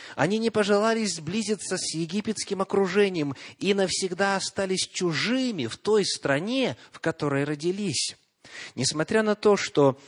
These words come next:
Ефраим и Менаше выросли во дворце, они открыто пренебрегли своим положением и идентифицировали себя со своими родственниками-пастухами, фактически рабами. Еврейские родители всегда обращаются с молитвой к Всевышнему,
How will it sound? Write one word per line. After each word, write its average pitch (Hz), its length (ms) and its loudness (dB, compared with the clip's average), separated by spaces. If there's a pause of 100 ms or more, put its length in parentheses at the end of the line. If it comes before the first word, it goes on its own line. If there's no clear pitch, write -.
(100)
Ефраим 185 480 0
и 190 80 -2
Менаше 190 500 0
выросли 175 520 2
во 165 120 0
дворце, 139 840 0 (360)
они 156 220 0
открыто 220 480 2
пренебрегли 226 960 4
своим 175 400 2
положением 160 800 0 (260)
и 190 160 0
идентифицировали 185 960 2
себя 180 260 0
со 165 140 -2
своими 220 320 0
родственниками-пастухами, 208 1600 0
фактически - 560 -6
рабами. 202 720 -2 (460)
Еврейские 147 600 2
родители 156 420 0
всегда 151 400 0
обращаются 151 640 0
с 131 140 -4
молитвой 123 380 -2
к - 60 -16
Всевышнему, 104 720 -4